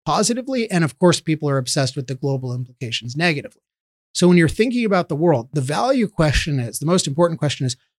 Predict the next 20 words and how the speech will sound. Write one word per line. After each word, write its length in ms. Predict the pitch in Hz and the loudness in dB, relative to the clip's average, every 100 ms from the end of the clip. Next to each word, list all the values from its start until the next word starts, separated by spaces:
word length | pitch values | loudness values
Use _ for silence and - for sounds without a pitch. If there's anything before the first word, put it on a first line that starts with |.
| - | 0
what 180 | 165 220 | 4 4
is 140 | 180 | 4
your 100 | 180 | 2
primary 560 | - 165 165 165 160 151 | 2 2 4 4 2 2
moral 380 | 139 139 135 | 0 0 -2
goal? 240 | 123 127 - | -2 -6 -6
So 140 | - | -4
when 100 | 147 | -2
you're 140 | 147 139 | 0 0
thinking 420 | - 202 190 180 | 2 2 4 2
about 360 | 147 143 139 - | 2 0 -2 -4
competing 520 | 143 - 175 156 143 | -6 0 2 2 0
priorities, 680 | - 120 175 180 156 143 | -4 -6 0 2 2 2
like 140 | 131 120 | -2 -6
you 100 | 127 | -2
hear 180 | 147 139 | 0 0
about 280 | 127 110 | -2 -4
this 140 | 156 147 | -2 -2
polar 380 | - 226 247 196 | 2 2 4 2
bear 320 | 185 180 170 | 4 2 2